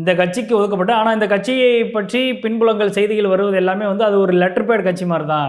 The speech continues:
பெரிய அளவுக்குல அந்த, அந்த கட்சிக்கு வந்து எந்த ஒரு வாக்கு வங்கிகளும் கிடையாது அப்படின்ற ஒரு விஷயத்த செய்திகள் மூலமா தெரிய வருது. ஆனால் நாம் தமிழர் கட்சி கடந்த ரெண்டாயிரத்தி பத்தொன்பது முதலே அந்த, இந்த சின்னத்தின் மூலமாக மிகப்பெரிய அளவுல ஒரு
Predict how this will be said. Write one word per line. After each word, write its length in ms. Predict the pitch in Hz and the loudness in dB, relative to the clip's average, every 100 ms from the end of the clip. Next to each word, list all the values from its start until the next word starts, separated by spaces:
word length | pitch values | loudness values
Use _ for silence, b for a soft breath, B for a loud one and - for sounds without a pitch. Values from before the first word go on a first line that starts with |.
| - | -4
பெரிய 240 | 165 202 | -2 0
அளவுக்குல 320 | 175 175 214 190 | -2 -2 -4 -4
அந்த, 140 | 165 151 - B B _ | -2 -4 -6 B B _
அந்த 100 | 147 151 | -8 -4
கட்சிக்கு 280 | 160 190 175 | -4 -2 -2
வந்து 160 | 170 180 | -2 -2
எந்த 100 | 170 180 | -2 -2
ஒரு 100 | 156 | 2
வாக்கு 260 | 160 208 208 202 | 2 0 -2 -4
வங்கிகளும் 360 | 175 175 180 170 | -2 -2 -4 -4
கிடையாது 400 | 156 160 151 143 | -2 -2 -2 -4
அப்படின்ற 280 | 131 147 147 143 | -6 -8 -8 -8
ஒரு 100 | 135 131 | -8 -10
விஷயத்த 320 | 127 151 165 180 147 131 117 B B - | -10 -10 -6 -2 -2 -2 -6 B B -8
செய்திகள் 340 | 160 175 175 156 | -4 -2 -2 -4
மூலமா 240 | 147 156 156 135 | -4 -4 -4 -6
தெரிய 180 | 139 139 127 | -8 -8 -10
வருது. 220 | 120 151 b b - | -10 -12 b b -2
ஆனால் 200 | 247 220 | 0 0
நாம் 200 | 214 277 285 | 0 0 2
தமிழர் 260 | 262 247 220 | 2 2 0
கட்சி 160 | 254 | -2
கடந்த 240 | 220 208 190 | -2 0 0
ரெண்டாயிரத்தி 320 | 214 240 233 185 | 0 0 -2 -4
பத்தொன்பது 420 | 180 226 226 214 196 | -4 -2 -2 -2 -2
முதலே 240 | 202 226 | -2 0
அந்த, 140 | 196 180 170 160 156 165 175 | 0 2 2 2 0 -4 -4
இந்த 200 | 196 190 | -4 -4
சின்னத்தின் 360 | 214 226 214 196 | -4 -6 -6 -4
மூலமாக 440 | 190 175 175 208 196 165 | -2 -2 -2 -2 -4 -4
மிகப்பெரிய 400 | 160 180 190 202 180 | -8 -8 -6 -4 -4
அளவுல 260 | 165 175 240 - b b _ 175 | -2 -4 -6 -10 b b _ -4
ஒரு 140 | 165 | 0